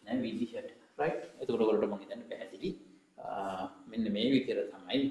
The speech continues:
පළමු වරිය අපි ගඩොල් එලීම සිද්ධ කරගන්න ඕනේ. ඉතින් එහෙනම් අපි බලමු දෙවෙනි වරිය ගඩොල් එලන්නේ කොහොමද කියලා. අපි දෙවෙනි වරිය ගඩොල් එලනකොට මෙන්න මේ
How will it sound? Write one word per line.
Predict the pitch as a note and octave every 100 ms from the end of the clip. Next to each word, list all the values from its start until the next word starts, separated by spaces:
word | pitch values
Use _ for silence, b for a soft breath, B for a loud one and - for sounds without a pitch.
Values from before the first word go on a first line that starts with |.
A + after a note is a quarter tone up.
| - -
පළමු | - G#2+ B2+ C#3+
වරිය | G#2+ G2 - F#2+
අපි | - B2
ගඩොල් | A2 G2+ G2+ G2
එලීම | - - B2+ - B B B B _ -
සිද්ධ | - - -
කරගන්න | - - - A#2 - D#3 - -
ඕනේ. | - A#2+ - - - _ b b
ඉතින් | - F#3
එහෙනම් | D#3+ E3 F3
අපි | E3+
බලමු | D#3 D3+ C3+
දෙවෙනි | B2 B2+ C#3+
වරිය | C3+ C3
ගඩොල් | A2+ A2+ G#2
එලන්නේ | G2+ -
කොහොමද | - -
කියලා. | - - -
අපි | -
දෙවෙනි | A#2+ B2
වරිය | D#3 D3+ C#3
ගඩොල් | B2 B2
එලනකොට | A#2+ B2 D3+
මෙන්න | D3 C#3+
මේ | C#3+